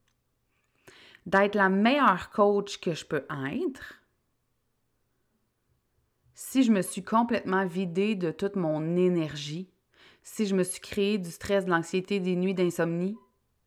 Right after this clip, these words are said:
si je me suis mis de la pression, ça fonctionne pas. Pour moi, c'est pas cohérent, puis c'est surtout pas le message que je veux passer.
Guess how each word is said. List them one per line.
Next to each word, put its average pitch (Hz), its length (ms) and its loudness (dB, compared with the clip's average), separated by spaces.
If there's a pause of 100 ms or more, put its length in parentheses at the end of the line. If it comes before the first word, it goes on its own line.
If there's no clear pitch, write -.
(600)
si - 180 -6
je 190 80 0
me 196 80 4
suis 196 160 -4
mis 196 120 2
de 185 40 0
la 165 120 2
pression, 185 640 -4 (2250)
ça 180 160 -6
fonctionne 185 460 -4
pas. 220 140 -2
Pour 190 160 -2
moi, 208 120 0
c'est 208 140 -4
pas 202 140 0
cohérent, 175 440 0
puis - 140 -14
c'est - 240 -6
surtout 269 340 -6
pas 269 140 2
le 208 140 2
message 175 480 -2
que 170 100 -6
je 151 140 -8
veux 160 120 -6
passer. 143 600 -8